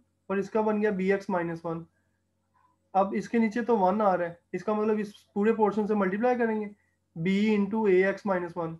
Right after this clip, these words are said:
plus इसका एलसीएम आ गया बी एक्स माइनस वन, और ये जब इसके साथ multiply होगा B minus A into B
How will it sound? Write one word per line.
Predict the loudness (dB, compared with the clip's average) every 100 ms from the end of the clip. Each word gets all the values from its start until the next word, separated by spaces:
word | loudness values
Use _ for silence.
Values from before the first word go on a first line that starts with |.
| _ _ -4
plus | -2 -2 -6 _ _ _ _
इसका | -8 0 2
एलसीएम | 2 2 2
आ | 2
गया | 0 -2
बी | 0 0
एक्स | 0
माइनस | 0 0 0
वन, | 0 -2 -4 _ _ _ _ _ _ -8
और | -2 0 0
ये | 2 2
जब | 2 0
इसके | -4 -4 -2 0
साथ | 0 0
multiply | -2 -2 -2 -2
होगा | -2 -4 -4
B | -2 0
minus | 0 0 -4 -4 0
A | 2 2
into | 0 -2 -6
B | -6 -2